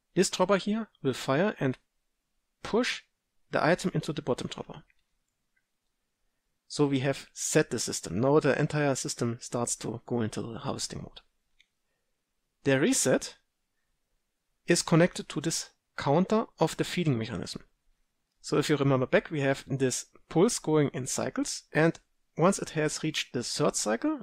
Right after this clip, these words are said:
and starts the fourth one, this clock here, or this counter here, detects that, breaks up the loop,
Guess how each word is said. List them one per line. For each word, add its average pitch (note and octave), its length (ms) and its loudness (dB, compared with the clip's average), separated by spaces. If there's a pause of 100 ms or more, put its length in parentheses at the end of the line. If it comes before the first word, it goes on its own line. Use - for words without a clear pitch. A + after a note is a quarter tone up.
and E3+ 260 -4
starts - 400 -4
the - 240 -6
fourth - 380 -6
one, B3 140 0 (1700)
this - 340 4 (360)
clock - 260 0
here, C#4 260 -2 (800)
or B2+ 180 2
this B2 360 -2
counter - 300 0
here, G#3 260 0 (340)
detects - 440 0
that, - 240 -2 (960)
breaks E3+ 280 0
up - 140 -4
the C3 80 -2
loop, E3 260 -2